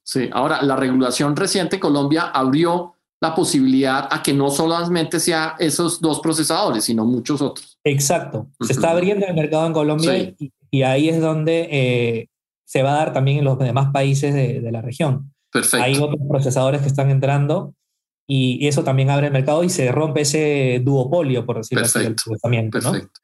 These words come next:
Speaker 1: Entonces, va, va en el procesamiento de la información. Vamos ahí.
Speaker 2: Ok.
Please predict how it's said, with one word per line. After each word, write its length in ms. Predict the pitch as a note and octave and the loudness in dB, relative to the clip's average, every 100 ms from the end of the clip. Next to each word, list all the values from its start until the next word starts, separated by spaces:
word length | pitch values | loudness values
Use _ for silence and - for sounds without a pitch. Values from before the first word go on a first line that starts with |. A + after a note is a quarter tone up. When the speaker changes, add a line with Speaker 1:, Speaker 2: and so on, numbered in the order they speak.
| _ - | _ -2
Speaker 1:
Entonces, 260 | F3+ F3+ E3+ | -2 -2 0
va, 340 | D3 F#3+ E3 | 0 2 0
va 140 | F3 G3 | 0 2
en 80 | |
el 180 | A#3+ B3 | 0 0
procesamiento 640 | - F#3+ E3 D3 D#3+ D3+ G3 | 0 0 0 0 0 0 0
de 60 | |
la 20 | G3+ | 0
información. 520 | D3+ C#3 C3 D3+ C#3+ | 0 0 0 0 0
Vamos 300 | D3 F3+ G3+ | 0 0 0
ahí. 320 | D3+ C#3 C#3 - _ | 0 0 -4 -12 _
Speaker 2:
Ok. 180 | - C#3 | -2 0